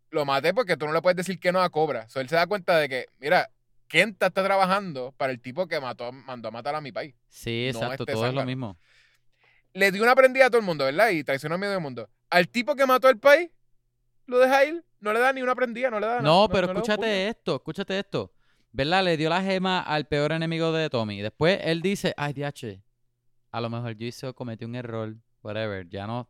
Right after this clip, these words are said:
Speaker 2: ya no me importa la venganza. Voy a virar para atrás a, a como que arreglar el error que hice." Ok.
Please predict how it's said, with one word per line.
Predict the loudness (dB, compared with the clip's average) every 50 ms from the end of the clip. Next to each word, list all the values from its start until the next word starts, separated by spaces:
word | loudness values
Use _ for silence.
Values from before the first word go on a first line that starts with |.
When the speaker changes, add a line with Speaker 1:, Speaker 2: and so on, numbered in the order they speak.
| _ -12
Speaker 2:
ya | -10 -10 -8
no | -10 -10 -10 -10 -10
me | -8 -8 -8
importa | -8 -6 -6 -8 -8 -8 -6 -6 -4
la | -4
venganza. | -4 -6 -8 -8 -8 -8 -8 -10 -12 -14 -14 -14 -14 _ _ _ _ _ _ _ _
Voy | -10 -6 -6 -4 -4 -4 -2
a | -2 -2 0 0 0 -2 -2 -2 -4 -4 -6 -10 -14 _ _
virar | -14 -10 -8 -8 -8 -8
para | -6 -6 -6
atrás | -4 -4 -4 -4 -6 -6
a, | -8 -8 -6 -6 -6 -6 -8 -10 -14 -16 -20 _ _ _ _ _ _ _ _ _ _ _ _ _ _ _ _ _ _ _ _ _ _ _ _ _ _ _ _ _ _ -10
a | -8 -8 -6 -4
como | -4 -2 -2 -2 -2
que | -2 -2 -2 -2 -2 -4 -4
arreglar | -4 -4 -4 -2 -4 -4 -2 -2 -2 -2 -2 -4 -8 -10
el | -8 -4 -4 -4 -4 -6 -6
error | -6 -6 -6 -2 -2 -4 -4 -4
que | -4 -4 -4 -4
hice." | -6 -8 -12 -12 -6
Ok. | -2 0 0 0 0